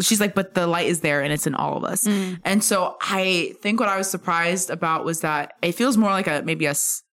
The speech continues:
Speaker 1: self-help book, self-development book, versus maybe more of a memoir. 'Cause, like, I know she shares stuff about her life, but I think the intention is to help you become a better person.
Speaker 2: Yep.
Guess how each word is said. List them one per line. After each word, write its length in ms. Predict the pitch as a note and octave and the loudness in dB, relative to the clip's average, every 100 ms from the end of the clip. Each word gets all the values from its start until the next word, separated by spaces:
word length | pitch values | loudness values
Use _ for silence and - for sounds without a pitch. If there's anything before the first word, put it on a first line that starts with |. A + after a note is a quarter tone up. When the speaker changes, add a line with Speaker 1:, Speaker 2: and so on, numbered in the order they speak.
| - | -8
Speaker 1:
self-help 720 | - G3 G3+ - G#3 G3+ E3+ | -2 -2 -2 -2 -2 -2 -2
book, 260 | F3+ F#3+ - | 0 0 0
self-development 760 | G#3 G3+ F3 D#3+ D#3+ F3 B3 | -2 -2 -2 0 0 0 2
book, 340 | D4 F#4+ - - - - - - | 2 0 -2 -10 -18 -20 -14 -2
versus 440 | G3+ G#3 G3+ F#3 | 2 2 2 2
maybe 260 | F#3 D3+ F3+ | 2 2 4
more 280 | E3+ E3 | 4 2
of 180 | A#2+ D#3 | 2 0
a 80 | D#3 | 0
memoir. 720 | D#3 D3+ C#3+ D#3 F3 F#3+ A3+ C#4 | 0 0 0 0 0 2 0 0
'Cause, 120 | B3+ | 0
like, 120 | A3 | 0
I 100 | G3+ | 2
know 300 | G3 F#3+ F#3+ | 2 4 2
she 300 | A3 - F#3+ | 2 0 0
shares 680 | F3 - - E3 D#3 F3 - | 0 0 0 2 2 2 0
stuff 200 | - F3 | -2 -2
about 300 | E3 D3+ - | 0 -2 -2
her 120 | D#3+ | -2
life, 340 | D#3 D3 E3 A3 - - - | -2 0 0 -2 -8 -10 -2
but 80 | |
I 60 | F#3 | 0
think 180 | G#3+ G#3 | 2 2
the 80 | E3 | 2
intention 540 | F3 G3 E3+ E3+ D#3+ | 0 0 0 0 -2
is 200 | C#3 D3+ - | -2 -4 -4
to 400 | E3 D3 C#3+ - - _ | -2 -2 -4 -8 -16 _
help 360 | - - F#3+ F#3 | -16 -4 -4 0
you 140 | F#3+ | 0
become 260 | E3+ D#3 D3+ | 0 -2 -2
a 60 | C3 | 0
better 180 | B2 A2+ | -2 -2
person. 460 | B2 - - D#3 | -2 -4 -6 -4
Speaker 2:
Yep. 340 | A#3+ A3 - | 2 2 2